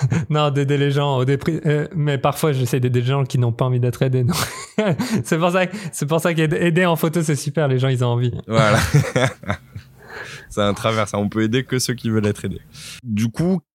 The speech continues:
Speaker 2: quel serait le conseil que tu donnerais à un jeune photographe, ou, ou pas jeune, hein, d'ailleurs, euh, mais quelqu'un qui se lance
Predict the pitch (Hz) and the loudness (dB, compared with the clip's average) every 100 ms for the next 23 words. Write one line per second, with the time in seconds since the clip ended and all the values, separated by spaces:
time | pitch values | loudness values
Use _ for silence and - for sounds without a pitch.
0 | _ _ - 160 160 147 - 127 135 127 | _ _ -2 0 2 0 2 2 4 2
1 | 92 131 127 131 127 113 90 95 101 104 | 2 0 2 0 0 -2 -6 -4 0 2
2 | 107 117 214 - 98 92 90 90 90 87 | 2 0 -2 -6 -2 0 2 0 0 -2
3 | 85 92 123 139 135 117 110 90 82 104 | -2 0 2 2 0 -2 -2 -2 0 -2
4 | - - - _ _ _ _ _ 69 85 | -4 -14 -16 _ _ _ _ _ -6 -2
5 | 82 80 73 73 71 - 101 80 87 101 | -2 -2 -4 -4 -6 -4 -4 0 0 2
6 | 127 107 98 85 104 104 82 87 90 117 | 0 0 0 0 -2 -2 -2 -2 -2 -2
7 | 127 139 113 - 117 123 165 - | -2 -4 -4 -2 0 0 0 -4